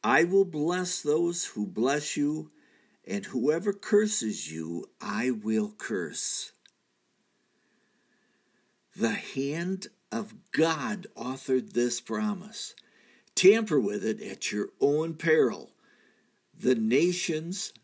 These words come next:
that challenge this admonition have not survived. God is certain to have his way, for Israel is the apple of his eye.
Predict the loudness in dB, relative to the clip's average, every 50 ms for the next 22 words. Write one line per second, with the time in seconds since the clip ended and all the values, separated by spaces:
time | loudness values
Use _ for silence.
0 | _ _ -4 -2 -2 -2 -2 -4 -4 -2 0 2 2 2 2 2 2 2 2 2
1 | 0 0 -2 2 4 4 4 4 2 -2 -4 -4 -2 -2 -2 -4 -4 -4 -4 -4
2 | -2 -2 -2 -2 -2 -2 -2 -2 -4 -6 -8 -12 _ _ _ _ _ _ _ -2
3 | 0 0 0 0 0 -2 -2 0 2 2 2 2 0 -2 -2 -2 -2 0 2 2
4 | 2 2 2 2 2 2 2 2 0 -2 -4 -6 -10 -14 -20 -20 _ _ _ _
5 | _ _ _ _ _ -20 -18 -16 -6 2 4 4 6 6 4 2 2 2 2 4
6 | 2 4 4 2 2 2 4 4 4 4 2 -2 -2 -2 -2 0 0 0 0 0
7 | 0 0 -2 -2 -2 -2 -2 0 2 4 4 4 2 -2 -4 -8 _ _ _ _
8 | -20 -20 _ _ _ _ _ _ -8 -4 -2 0 0 0 -4 -6 0 6 6 6
9 | 6 6 2 -2 -4 -6 -6 -6 -8 -12 -16 -20 _ _ _ _ _ _ _ _
10 | _ _ -6 -4 -4 -4 -4 -6 -10 -12 -14 _ -10 -8 -6 -6 -6 -6 -2 -2
11 | 0 0 -2 -4 -4 -6 -4 -2 -2 -2 -2 -4 -4 -4 -4 -8 -10 -12 -14 -14
12 | -18